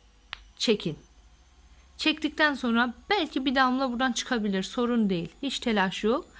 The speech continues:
Bu şekilde bunu böyle çektikten sonra mesela hiç içindeki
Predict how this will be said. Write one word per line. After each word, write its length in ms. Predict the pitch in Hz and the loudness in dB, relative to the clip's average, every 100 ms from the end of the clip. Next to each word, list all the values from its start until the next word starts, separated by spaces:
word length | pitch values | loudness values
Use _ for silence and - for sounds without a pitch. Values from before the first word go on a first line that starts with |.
| - - - - - | -20 -18 -20 -14 -2
Bu 60 | 370 | 0
şekilde 640 | - - 214 190 196 247 254 | 0 -2 -2 -2 -2 -2 -4
bunu 300 | 220 262 247 | -2 0 0
böyle 220 | 254 247 | 0 0
çektikten 560 | - 277 254 - 262 254 | -2 -4 -4 -2 -2 0
sonra 540 | - 185 175 214 - - - - - - - - - - - - - - - - - - - - - - | -4 -4 -2 -4 -6 -14 -20 -20 -20 -20 -20 -20 -20 -20 -20 -20 -20 -20 -20 -20 -20 -20 -20 -20 -20 -6
mesela 520 | 247 - 190 208 277 - - | -2 0 0 -2 -4 -14 -8
hiç 200 | 294 320 | -4 -2
içindeki 800 | 226 - 294 277 285 - 302 403 | 0 0 0 0 -2 -2 -4 -4